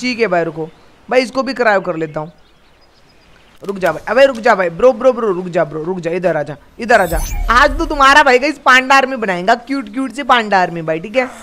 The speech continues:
रुको, अबे यार प्यास लगी है मुझे, रुक जाओ गाइस, मुझे जाके खाना खाने दो। भाई स्पाई ग्लास जो है ना गाइस वो बाद में बनाओ क्या, पहले अपने लिए गाइस घर बनाने का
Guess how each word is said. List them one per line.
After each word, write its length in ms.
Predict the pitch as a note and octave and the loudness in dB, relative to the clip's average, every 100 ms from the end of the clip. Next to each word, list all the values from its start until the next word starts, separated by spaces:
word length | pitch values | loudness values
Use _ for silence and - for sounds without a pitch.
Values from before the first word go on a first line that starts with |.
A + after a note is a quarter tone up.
| - - - - G#3 | -20 -20 -20 -14 -8
रुको, 280 | G#3 E3 - - - - | -6 -6 -8 -18 -20 -6
अबे 180 | F#3+ A3 | -2 0
यार 280 | G#3+ G3 A#3 | 2 4 4
प्यास 340 | B3+ A#3 A#3+ A#3+ | 2 2 2 0
लगी 200 | G3+ F#3 | -2 -2
है 60 | |
मुझे, 220 | F#3 F#3+ | -4 -4
रुक 120 | F#3 E3+ | -6 -2
जाओ 200 | F3 E3+ | -2 -2
गाइस, 160 | F#3 | -6
मुझे 220 | A3 A3+ | -8 -6
जाके 260 | A#3+ A#3 B3+ | -2 -2 -2
खाना 320 | B3 F#3+ G3+ A#3 | -4 -2 -2 -2
खाने 280 | F#3 E3 | -2 -2
दो। 140 | D#3+ D#3 - _ _ _ _ _ _ - | -6 -10 -12 _ _ _ _ _ _ -4
भाई 120 | A#3+ | -4
स्पाई 300 | B3+ A#3 A3 | 0 2 4
ग्लास 200 | A3+ C#4+ | 4 2
जो 140 | B3 C#4+ | 2 -2
है 60 | |
ना 100 | D4 | 0
गाइस 160 | D4 D4 | 0 -2
वो 60 | A#3+ | 2
बाद 280 | A3+ A3 | 4 4
में 120 | C4+ C4 | 0 0
बनाओ 280 | B3+ C#4+ | 2 2
क्या, 120 | C#4+ B3 | 2 0
पहले 220 | A#3 A#3+ | 2 2
अपने 240 | F#3+ A#3 | 2 -2
लिए 140 | B3+ C4+ | -4 -4
गाइस 200 | D4 G#3 | -4 -2
घर 200 | F3+ F#3 | -2 -2
बनाने 320 | G#3 A3+ | -4 -4
का 100 | A#3 | -4